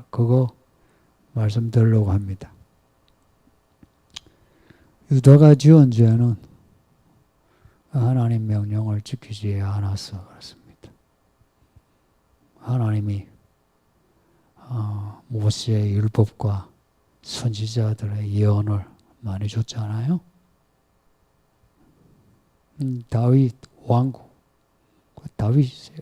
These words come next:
언약으로 시작하죠. 그리고 자자손서 그 언약이 그대로 전해지죠.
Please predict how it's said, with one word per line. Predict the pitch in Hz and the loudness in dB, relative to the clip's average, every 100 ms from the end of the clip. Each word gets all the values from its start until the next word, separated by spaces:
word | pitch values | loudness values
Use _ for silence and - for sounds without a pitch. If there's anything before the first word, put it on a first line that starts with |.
| - | -10
언약으로 | - 170 170 117 104 98 | -2 0 2 0 -2 -4
시작하죠. | - - 104 - - - 127 - _ _ _ _ _ _ _ | -6 -14 -16 -20 -20 -14 -14 -14 _ _ _ _ _ _ _
그리고 | - 107 104 | -4 -2 0
자자손서 | 104 113 113 113 110 107 104 98 107 101 135 156 _ _ _ _ _ | -2 -2 2 2 2 -2 -4 -6 -8 -6 -6 -10 _ _ _ _ _
그 | - 104 104 107 | -8 -2 -2 -2
언약이 | 123 120 113 98 95 98 139 98 _ _ _ _ _ _ _ - | 0 0 0 -4 -4 -6 -8 -10 _ _ _ _ _ _ _ -20
그대로 | - 92 110 117 | -12 -6 -4 -4
전해지죠. | - 104 107 - 120 - 143 | -8 -10 -8 -6 -8 -6 -10